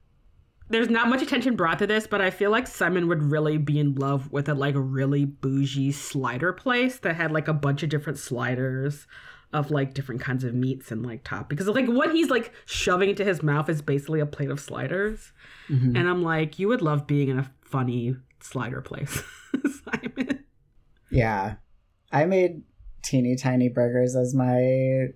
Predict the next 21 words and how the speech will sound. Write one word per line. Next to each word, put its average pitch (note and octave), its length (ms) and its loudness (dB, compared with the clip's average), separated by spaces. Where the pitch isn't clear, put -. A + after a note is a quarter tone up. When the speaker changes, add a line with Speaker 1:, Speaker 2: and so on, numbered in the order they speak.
Speaker 2:
stay-at-home C3 680 2
New C3+ 120 4
Year's C3+ 360 2
Eve E3+ 440 -2
meal A2+ 600 0
Speaker 1:
I F3 60 0
saw E3+ 260 0
those E3 200 2
Speaker 2:
this - 120 2
Speaker 1:
photos. D3+ 160 2
Speaker 2:
year. C3 160 0
They're C#3+ 160 0
so D#3 240 -4
cute. E3+ 420 0
Speaker 1:
They C#3 100 0
were C3+ 140 -2
very - 360 -4
cute. - 340 -14
Speaker 2:
<laughs> - 720 -16
I C#3 140 2
just, C#3 400 0